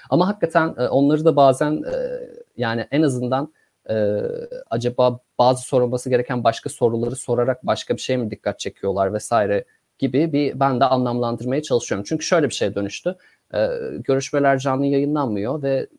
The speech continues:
bütçe <laughs> görüşmeleri, e, belli ki, e, aynı şekilde kabul edilecek vesaire. Bunu fark edince biraz aslında herkesin,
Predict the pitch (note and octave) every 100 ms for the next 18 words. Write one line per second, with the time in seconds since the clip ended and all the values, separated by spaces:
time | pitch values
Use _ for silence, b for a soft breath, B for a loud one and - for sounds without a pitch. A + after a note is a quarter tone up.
0 | - - A#2+ - B2+ A#2 A#2 C3+ D#3 C3
1 | D3 C3+ b b b A2 A2 G#2+ G#2 -
2 | - - - _ _ - A#2 A2+ A#2+ -
3 | A2+ - - F#2 - - B2+ A2+ - G#2
4 | G2+ G2 A2+ G#2+ G#2 G2 F#2+ G2+ - B2+
5 | - G#2+ G2+ A#2+ C3 B2+ A#2+ C3+ C#3 B2+
6 | - F3+ D3 D3 C3+ C3+ - C#3 D3+ D3
7 | - - D#3+